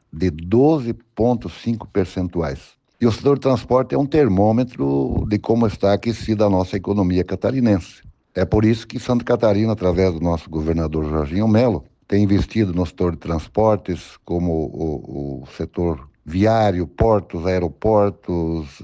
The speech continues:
fazendo com que a nossa infraestrutura seja melhor e dando mais competitividade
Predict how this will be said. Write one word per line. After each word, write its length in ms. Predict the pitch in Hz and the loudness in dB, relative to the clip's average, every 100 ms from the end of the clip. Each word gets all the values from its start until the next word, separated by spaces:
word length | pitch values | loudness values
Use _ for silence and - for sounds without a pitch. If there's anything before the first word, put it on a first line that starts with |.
| 55 | -18
fazendo 360 | - 85 95 104 | -6 -2 0 0
com 200 | 104 98 | -2 -4
que 260 | 87 104 104 - - | -2 -2 -4 -8 -8
a 60 | 87 | 0
nossa 320 | 107 110 117 | 2 2 4
infraestrutura 840 | 151 147 110 95 95 87 - 120 | 4 2 0 0 -2 -4 -2 -2
seja 480 | 117 - 104 92 - - | -2 0 0 0 -2 0
melhor 580 | 117 131 101 110 117 - _ | 2 4 4 4 0 -10 _
e 60 | 113 | -2
dando 340 | 104 113 107 | 2 2 2
mais 360 | 92 104 113 - | 2 2 2 -2
competitividade 1200 | - 101 92 101 - 78 82 78 87 101 98 104 | -2 -2 0 -4 -4 -8 -6 -4 0 0 0 -4